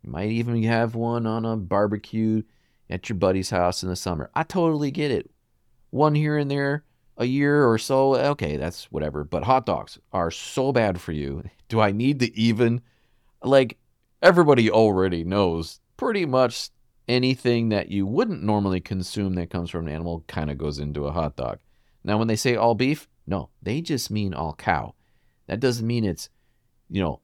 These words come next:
hamburger ground up with other muscle meat and these kinds of,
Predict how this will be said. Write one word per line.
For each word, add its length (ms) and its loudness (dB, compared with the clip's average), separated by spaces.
hamburger 560 4
ground 480 4
up 260 2
with 320 0
other 240 4
muscle 360 0
meat 400 -2
and 140 -4
these 160 -2
kinds 240 -4
of, 60 -6